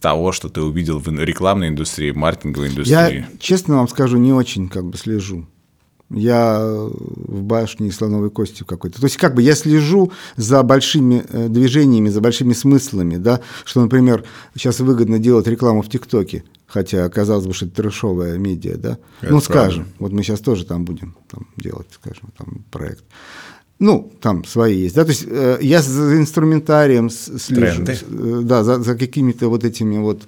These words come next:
Speaker 2: настройками. Но как бы за,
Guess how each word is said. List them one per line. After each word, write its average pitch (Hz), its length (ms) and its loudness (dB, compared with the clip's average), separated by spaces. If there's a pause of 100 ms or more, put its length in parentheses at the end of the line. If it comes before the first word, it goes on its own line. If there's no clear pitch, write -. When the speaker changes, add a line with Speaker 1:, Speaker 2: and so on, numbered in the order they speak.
(120)
Speaker 2:
настройками. 127 840 0 (960)
Но 151 200 4
как 165 340 2
бы 170 220 4
за, 156 420 2